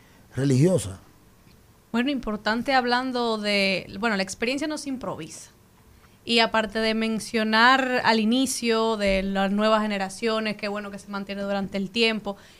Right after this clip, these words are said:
Speaker 2: ese conocimiento de tanto delante como detrás de todo el nivel e industria musical. Pero tengo una curiosidad.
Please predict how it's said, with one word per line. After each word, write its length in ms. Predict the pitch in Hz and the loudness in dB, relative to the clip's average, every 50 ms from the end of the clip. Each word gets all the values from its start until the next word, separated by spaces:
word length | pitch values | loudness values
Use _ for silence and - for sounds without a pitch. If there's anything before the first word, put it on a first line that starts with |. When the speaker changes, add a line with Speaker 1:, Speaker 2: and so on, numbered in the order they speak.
| - | -2
Speaker 2:
ese 240 | - 202 202 - 247 | -2 0 0 2 0
conocimiento 500 | 240 247 247 - - 240 240 240 233 226 | 0 0 0 0 0 -2 -2 0 0 0
de 60 | 220 | 0
tanto 320 | 214 220 220 220 208 214 208 | 2 2 0 2 2 2 2
delante 420 | 208 202 202 202 226 226 294 277 | 4 4 4 2 2 0 -4 -4
como 220 | - 254 240 226 208 | -4 -4 -2 -2 -2
detrás 640 | 202 196 196 - 208 254 - 240 - - - - - _ _ | -2 -4 -4 0 2 2 2 2 -4 -12 -14 -18 -20 _ _
de 180 | 202 208 214 196 | -2 -2 -2 0
todo 180 | 214 214 226 | 0 2 2
el 220 | 240 240 233 214 226 | 2 2 0 0 0
nivel 280 | 220 220 214 220 233 - | 0 2 2 2 0 0
e 60 | - 214 | -2 -2
industria 340 | 208 202 233 220 - 226 220 | -2 -2 -4 -6 -6 -6 -6
musical. 500 | 220 214 - 226 - - 190 190 - - - _ - - - _ | -6 -6 -6 -6 -2 0 -2 -2 -2 -8 -12 _ -20 -20 -4 _
Pero 200 | - 294 294 294 | 2 2 4 4
tengo 180 | 392 392 370 349 | 2 0 0 0
una 160 | 330 302 285 | -2 -4 -4
curiosidad. 520 | - 254 214 202 - - - - - - | -4 -6 -6 -6 -6 -10 -12 -14 -14 -16